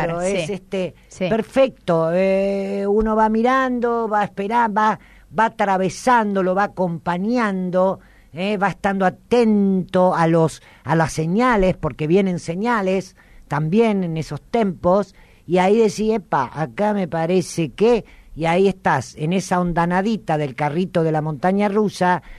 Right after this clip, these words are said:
Speaker 1: balanceándose, ti, ti, ti, ti, ti, ti, mientras toma impulso y vuelve a subir. Bien, ahora, escúchate esta, tribu querida.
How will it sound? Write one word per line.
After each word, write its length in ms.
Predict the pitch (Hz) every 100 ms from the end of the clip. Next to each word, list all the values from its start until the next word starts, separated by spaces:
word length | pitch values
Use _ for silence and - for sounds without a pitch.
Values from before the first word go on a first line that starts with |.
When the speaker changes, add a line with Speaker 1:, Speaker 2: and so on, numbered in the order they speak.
| -
Speaker 1:
balanceándose, 1120 | 135 160 156 156 139 190 196 196 190 - 196 151
ti, 180 | 151
ti, 200 | 135 170
ti, 160 | 147 165
ti, 180 | - 185
ti, 180 | 190 190
ti, 240 | 202 196
mientras 600 | 196 175 170 147 165 165
toma 300 | - 196 202
impulso 640 | 196 185 185 185 - 190 170 - _ _
y 180 | - 220
vuelve 460 | 165 156 151 147 139
a 60 |
subir. 1000 | 139 143 131 156 185 175 127 90 71 65 - - _ _
Bien, 340 | - 170 127 - - - - - - -
ahora, 800 | 202 208 208 165 120 101 90 80 _ _ _ _ _ _ _ _ _ _ _ _ - -
escúchate 840 | 165 - 165 151 190 185 147 143
esta, 280 | 104 - 104
tribu 320 | - 110 104
querida. 460 | 104 104 95 90